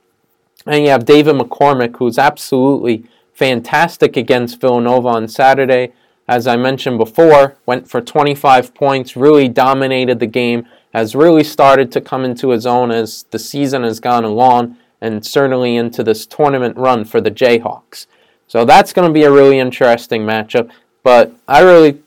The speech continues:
I really think also a matchup that should be talked about is the guard play.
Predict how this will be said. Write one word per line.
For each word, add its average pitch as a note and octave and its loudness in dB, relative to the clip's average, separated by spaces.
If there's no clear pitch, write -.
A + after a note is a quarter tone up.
I C3 -2
really C#3+ 4
think C#3 -4
also D3+ 4
a A#2+ 0
matchup B2 -2
that A#2+ 0
should A#2+ -6
be A#2+ -4
talked A#2+ -2
about A#2+ -2
is A2+ -4
the A#2 -4
guard C3 4
play. - -6